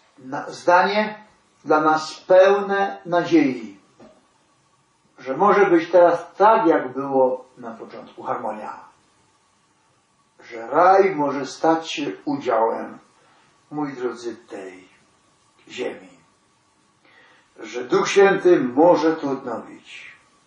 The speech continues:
To każdy z nas indywidualnie zawierzał Duchowi Świętemu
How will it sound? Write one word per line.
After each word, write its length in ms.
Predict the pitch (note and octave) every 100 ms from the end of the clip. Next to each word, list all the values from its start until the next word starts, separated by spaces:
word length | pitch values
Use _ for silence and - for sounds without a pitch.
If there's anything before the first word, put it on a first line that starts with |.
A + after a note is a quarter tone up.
| _ _ _ _ _ _ _ _ _ _ _ _ _ _ _ _ _ _
To 80 | A#2+
każdy 380 | C3+ C3 C3 B2
z 60 |
nas 360 | C#3 C#3+ - -
indywidualnie 1120 | D#3 C#3+ B2+ C3 C3 C#3 C3+ C3 B2+ B2 -
zawierzał 580 | C3 C3 B2 A#2+ A2+ A2
Duchowi 460 | G#2+ A2+ A2 G#2 A2 - - _
Świętemu 680 | - A#2+ B2 A#2+ G#2 G2 -